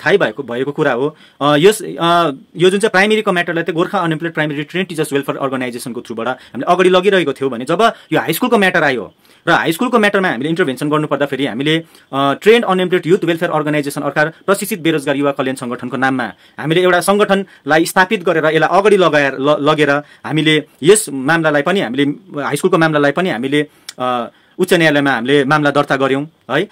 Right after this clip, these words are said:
बादमा गएर अहिले भर्खरै हाम्रो यो रेजिस्ट-, यो रेजिस्टर्ड सफलतापूर्वक, अ, वेस्ट बेङ्गाल सोसाइटी रेजिस्ट्रेसन एक्ट अनुसार रेजिस्टर्ड भएर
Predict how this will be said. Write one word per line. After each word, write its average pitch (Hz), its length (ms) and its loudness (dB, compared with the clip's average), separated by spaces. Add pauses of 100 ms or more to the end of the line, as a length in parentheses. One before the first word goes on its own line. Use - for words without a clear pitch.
(140)
बादमा 208 240 0
गएर 196 140 0
अहिले 175 220 0
भर्खरै 165 320 0
हाम्रो 139 180 0
यो 147 100 2
रेजिस्ट-, 143 340 -4
यो 143 240 -2
रेजिस्टर्ड 190 420 2 (200)
सफलतापूर्वक, 175 640 0 (220)
अ, 131 80 -2
वेस्ट 156 180 0
बेङ्गाल 151 320 2
सोसाइटी 143 340 -4
रेजिस्ट्रेसन 135 460 -6
एक्ट 135 180 -6
अनुसार 127 300 -6
रेजिस्टर्ड 123 360 -6
भएर 104 360 -6